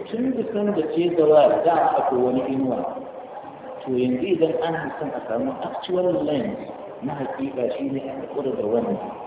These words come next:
a fara da tun da ya sa. Wannan shi ne kiyasi sahihi na zahiri. Ko ba haka ba ne? Haka ne ko ba haka ba?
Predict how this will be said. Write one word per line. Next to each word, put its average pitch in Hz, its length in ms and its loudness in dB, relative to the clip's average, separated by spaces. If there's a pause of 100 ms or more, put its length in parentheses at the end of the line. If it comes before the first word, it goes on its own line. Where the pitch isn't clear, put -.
(120)
a - 100 -10
fara 127 280 -2
da 117 120 0
tun 113 260 -2
da 104 60 -2
ya 104 100 -2
sa. 104 160 -6 (420)
Wannan 196 220 -2
shi 175 120 -6
ne 165 100 -2
kiyasi 151 460 -2
sahihi 107 460 -6 (340)
na 117 180 0
zahiri. 127 500 2
Ko 190 140 4
ba 196 80 8
haka 180 220 6
ba 160 80 4
ne? - 180 2 (1080)
Haka - 220 -4
ne 185 140 -2
ko 175 140 -4
ba 175 100 -2
haka - 240 -6
ba? 156 100 -6